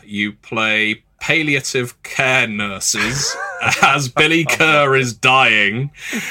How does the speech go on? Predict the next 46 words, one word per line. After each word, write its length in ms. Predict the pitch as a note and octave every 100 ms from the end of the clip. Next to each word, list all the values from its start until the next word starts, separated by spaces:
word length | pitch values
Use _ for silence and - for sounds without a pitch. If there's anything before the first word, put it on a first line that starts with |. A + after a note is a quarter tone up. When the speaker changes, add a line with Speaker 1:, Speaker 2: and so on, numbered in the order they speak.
| - -
Speaker 2:
my 400 | B2 A#2+ B2 B2
Speaker 1:
and 240 | B2+ B2
Speaker 2:
Lord. 120 | -
Speaker 1:
it 100 | B2+
is 200 | B2 B2
your 260 | B2 C#3+ D3
job 440 | C3 C3 B2 A#2+ _ _ _ _ -
to 260 | - A#2+ A2
balance 640 | G#2 A#2 B2 B2 - -
his 220 | - A2
medical 500 | A#2 C3 D3 - G2
care, 340 | F#2 - F#2+ G2+
which 240 | G2 F2+
of 100 | F#2+
course 260 | - F#2+ F2+
he 100 | F#2+
needs, 460 | G2 F#2+ F#2+ F2+ -
with, 880 | G2+ F#2+ G2+ G2+ G2+ G2+ G2 G2+ - -
uh, 320 | G#2 G2 G2 G2+ -
providing 400 | A#2+ A2+ A2 G#2+
palliative 680 | C#3+ D3+ C3 A2 A2 F#2+ -
care 260 | G2+ G2
to 100 | -
find 420 | - - A2+ A2+
out 260 | G#2+ G#2+ F2+
why 300 | G2+ G#2 G#2
his 200 | G2+ G2+
life 260 | G#2 G2 G2
is 80 |
so 160 | - G2
troubled 500 | - G#2+ F#2+ F#2+ F#2+
and 140 | F#2
work 260 | F#2+ F#2+ F#2+
out 140 | G2
the 60 | F#2
mystery 580 | F#2 G2 - - F#2 F#2
of 220 | F2+ F2+
why 300 | G2 G2 F#2+
he's 340 | F2+ F#2+ F2+
there 420 | F#2+ F#2+ F#2+ F#2 F#2
and 80 |
what 140 | F#2 F2
his 100 | F#2
life 280 | G#2 G2+ G2+
has 140 | F#2+
entailed. 440 | F2+ - E2 F2